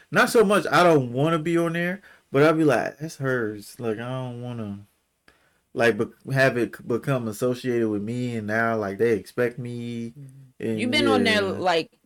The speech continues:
Speaker 1: I
Speaker 2: you only been
Speaker 1: once.
Speaker 2: on there twice, twice in the last couple years. The,
Speaker 1: Yeah.
Speaker 2: well, the whole time I've
Speaker 1: Oh,
Speaker 2: had it.
Speaker 1: yeah. Because I picked this shit. But, yeah, I don't, like, I'm not,
Speaker 2: Yeah.
Speaker 1: I be like, "That's her thing. I don't know." Like, uh-uh. I don't even want her community.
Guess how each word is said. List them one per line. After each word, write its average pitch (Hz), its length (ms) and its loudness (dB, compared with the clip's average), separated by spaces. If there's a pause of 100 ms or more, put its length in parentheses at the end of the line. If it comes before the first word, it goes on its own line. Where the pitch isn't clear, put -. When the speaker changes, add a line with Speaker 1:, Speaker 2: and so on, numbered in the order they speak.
Speaker 1:
I 202 80 -6
Speaker 2:
you 214 100 -2
only 247 160 0
been 233 120 2
Speaker 1:
once. 247 80 0
Speaker 2:
on 214 40 -4
there 180 140 -6
twice, 160 680 -4 (300)
twice 165 340 -4
in 156 80 -6
the 151 60 -4
last 143 200 -4
couple 143 220 -8
years. 135 320 -10 (440)
The, 135 120 4
Speaker 1:
Yeah. 117 160 6
Speaker 2:
well, 98 180 4
the 143 80 0
whole 160 120 2
time 151 140 4
I've 139 160 8
Speaker 1:
Oh, 107 80 4
Speaker 2:
had 101 100 -2
it. 101 120 -8
Speaker 1:
yeah. 104 220 -4 (580)
Because 110 300 -4
I 110 60 0
picked 107 320 -6
this 107 180 -8
shit. - 240 -10 (100)
But, 110 260 0
yeah, 101 400 -6
I 107 60 -2
don't, 101 320 -8 (360)
like, 98 180 -12
I'm 113 220 -8
not, 101 340 -8
Speaker 2:
Yeah. 120 180 -8 (640)
Speaker 1:
I 120 40 -6
be 131 100 -2
like, 104 160 -2
"That's 110 220 -2
her 113 120 -6
thing. 101 240 -12
I 104 80 -12
don't 101 460 -12
know." 98 280 -14 (680)
Like, 104 200 -6
uh-uh. 101 680 -4 (420)
I 107 40 -10
don't 107 260 -8
even 104 220 -6
want 107 180 -6
her 101 100 -6
community. 101 680 -8